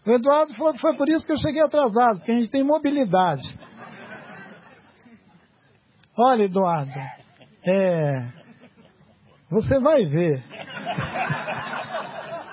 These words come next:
Eu ainda vou te esperar lá naquela Serra do Cipó.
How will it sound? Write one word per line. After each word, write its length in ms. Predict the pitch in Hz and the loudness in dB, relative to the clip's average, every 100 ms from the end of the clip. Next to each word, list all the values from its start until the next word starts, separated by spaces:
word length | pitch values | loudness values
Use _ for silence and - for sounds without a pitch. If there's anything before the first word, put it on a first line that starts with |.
| - - - - - - - - - - | -20 -20 -20 -20 -20 -20 -20 -20 -20 0
Eu 160 | 202 277 | 4 4
ainda 320 | 277 311 320 | 2 2 0
vou 140 | 285 277 | 2 0
te 80 | |
esperar 500 | 247 - 262 247 269 | -4 2 4 6 4
lá 240 | 233 262 311 | 2 2 2
naquela 340 | 294 269 233 | 2 2 2
Serra 520 | - 214 226 147 185 | 2 4 2 0 -6
do 60 | 175 | -8
Cipó. 600 | - 202 147 190 247 | -4 -6 2 4 4